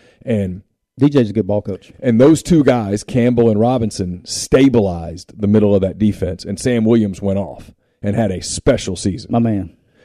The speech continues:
Speaker 1: And, and so, and again, I don't say any of that to minimize the job that they did at all before anybody thinks that I am. But now you get into year three, and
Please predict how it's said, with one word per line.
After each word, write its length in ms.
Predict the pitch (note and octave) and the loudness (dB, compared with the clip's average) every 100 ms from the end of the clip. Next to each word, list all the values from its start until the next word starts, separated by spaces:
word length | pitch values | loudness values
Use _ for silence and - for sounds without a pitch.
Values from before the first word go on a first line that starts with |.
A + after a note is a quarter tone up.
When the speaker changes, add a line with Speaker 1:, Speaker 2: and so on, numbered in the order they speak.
| _ | _
Speaker 1:
And, 300 | - B2 A#2+ - | -2 -2 -2 -4
and 160 | B2 | -4
so, 460 | - C3+ B2 A#2 - _ _ _ _ _ _ - | 2 6 6 4 -2 _ _ _ _ _ _ -4
and 120 | C#3 | -2
again, 200 | D3+ F3+ | 2 4
I 60 | D#3+ | 4
don't 220 | E3 - | 2 2
say 160 | D3+ | 2
any 240 | C#3+ G#3 C4 | 4 6 6
of 100 | C3+ | 6
that 220 | A2 - | 2 0
to 80 | A2 | 2
minimize 580 | A2+ E3 G3+ C#3+ A2 G2 | 4 6 6 4 2 -2
the 80 | |
job 240 | F#2 C#3+ C#3 | -2 0 2
that 140 | A2+ | 2
they 80 | G2 | 0
did 180 | F#2+ F#2 - | 0 -4 -6
at 280 | B2 C3+ - | -2 -2 -2
all 400 | C3+ C3 A2 E2+ | 2 4 4 0
before 240 | F2+ G2 B2 | -6 0 4
anybody 280 | C#3 B2+ G#2+ | 4 4 2
thinks 240 | A#2+ A2 | 0 0
that 100 | A2 | 0
I 140 | G2 B2 | 2 2
am. 300 | C3 F2 - _ _ _ _ _ | 2 0 -8 _ _ _ _ _
But 140 | - C3+ | -2 0
now 560 | C#3 F3 A3 C#3 B2 B2 | 0 2 4 4 2 0
you 120 | C3 | 2
get 180 | C#3 D#3+ | 4 4
into 200 | D#3 C3+ | 4 4
year 200 | C3 A#2+ | 4 2
three, 720 | - A3+ G#3+ A#2+ F#2+ G#2 A2+ _ _ _ _ _ _ _ - | 2 4 6 4 2 -6 -10 _ _ _ _ _ _ _ -2
and 360 | C3 B2 A#2 | 0 2 -2